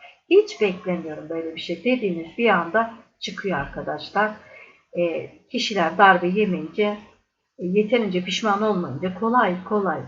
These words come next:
konfor alanından çıkmaz arkadaşlar. Bunu bir süredir söylüyorum. Böyle bilin.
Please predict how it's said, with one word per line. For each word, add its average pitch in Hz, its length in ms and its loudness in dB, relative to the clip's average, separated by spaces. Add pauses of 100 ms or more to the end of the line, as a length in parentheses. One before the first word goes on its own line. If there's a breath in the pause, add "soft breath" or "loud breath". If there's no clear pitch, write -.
(600)
konfor 233 400 2
alanından 185 560 0
çıkmaz 190 420 -4
arkadaşlar. 175 800 -4
Bunu 208 320 -4 (600)
bir 202 220 -8
süredir 143 400 -6
söylüyorum. 208 840 0
Böyle 190 320 4
bilin. 196 320 -4